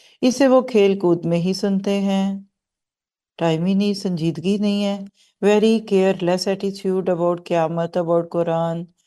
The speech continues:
"हाँ, हाँ, नहीं, हमें तो सोना है। हाँ, हाँ, नहीं, हम तो बिजी हैं। नहीं, मैं तो जॉब पे हूँ, मैं तो वर्क में हूँ।"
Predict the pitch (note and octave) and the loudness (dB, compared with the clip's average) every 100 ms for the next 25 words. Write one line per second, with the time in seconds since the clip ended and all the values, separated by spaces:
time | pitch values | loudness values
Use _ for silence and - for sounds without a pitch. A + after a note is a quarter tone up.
0 | _ _ A#3+ B3 A#3 A3+ A3+ A3+ G#3 G3+ | _ _ 0 2 4 4 4 2 0 -2
1 | G3+ G3 F3 E3+ F3 E3+ E3 E3 E3 E3 | -2 -2 -4 -2 -2 -2 -2 -2 -4 -10
2 | _ _ - G3+ G#3 G3+ G#3 G3+ G3 G3 | _ _ -2 2 2 2 2 2 2 0
3 | F3 E3+ F3+ F3+ F3 E3+ E3 D#3+ - _ | 0 -2 -4 -4 -4 -4 -4 -6 -10 _
4 | - A3 A3 G#3+ A3 F#3 F3+ F3+ A3+ G3+ | -2 2 2 2 0 2 2 0 0 0
5 | F3 F3 F3 E3+ - _ G3 G3 G3 F3 | 0 -4 -4 -8 -14 _ -2 0 2 2
6 | F3+ - F#3+ F#3 | 0 0 -2 -2